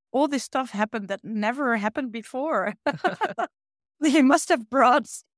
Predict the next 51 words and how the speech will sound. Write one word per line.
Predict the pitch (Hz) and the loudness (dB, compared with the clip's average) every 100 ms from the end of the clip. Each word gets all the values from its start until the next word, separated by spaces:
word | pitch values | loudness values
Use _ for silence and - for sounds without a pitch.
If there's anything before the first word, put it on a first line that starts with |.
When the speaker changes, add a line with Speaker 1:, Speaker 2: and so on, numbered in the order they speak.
| _ | _
Speaker 1:
some | - 302 302 | -2 0 2
energy | - 302 262 240 | 0 -2 -2 -6
with | 233 240 | -8 -6
you. | 233 214 220 | -6 -4 -6
Speaker 2:
Yeah. | 156 170 - 180 | -8 -14 -10 -10
<laughs> | - 190 - - 254 | -4 -6 -4 -8 -4
Speaker 1:
That | - | -2
was | 262 254 | -2 0
new | 285 339 415 302 | 2 4 4 4
Speaker 2:
Yeah, | 233 - | 4 0
I, | - | -4
Speaker 1:
to | 262 | -4
our | 247 | -6
group. | 226 302 330 123 | -6 -8 -4 -2
Speaker 2:
I | 131 | 0
would, | 147 | 2
I | 311 277 | 4 4
would | 185 | 4
Speaker 1:
Yeah. | 175 | 2
Speaker 2:
love | 175 | 0
to | 175 | -2
think | 151 143 | -4 -2
it | 131 | -2
was | 107 | -2
all | 107 | -2
me. | 101 98 95 101 | -4 -6 -6 -8
Me, | 120 131 135 | -10 -10 -8
we | 135 | -8
can, | 160 165 139 | -6 -6 -4
we | 139 | -2
can | - - | 0 2
go | 127 113 | 2 2
with | 95 | 2
Speaker 1:
<laughs> | 98 | -2
Speaker 2:
that. | 101 - - | -4 -10 -12
We | 139 | -8
can, | 135 127 | -6 -4
we | 131 | -4
can | 135 127 - | -2 -4 -2
make | 135 135 | -2 2
the | 147 | 2
official | 131 - - 165 | 2 0 -2 -2
narrative | 123 117 123 123 123 | 2 0 0 -4 -4
that | 113 - | -6 -4
I | 107 | -2
made | 107 95 92 | -2 -4 -6
it | 95 | -12
happen. | - 120 - 101 117 - _ _ _ _ | -14 -18 -16 -16 -16 -20 _ _ _ _
Speaker 1:
Yes. | 208 180 160 - _ _ _ _ - | -6 -6 -6 -12 _ _ _ _ -12
Speaker 2:
So, | - 160 160 _ _ - | -2 -2 -2 _ _ -2
uh, | 127 127 | 2 2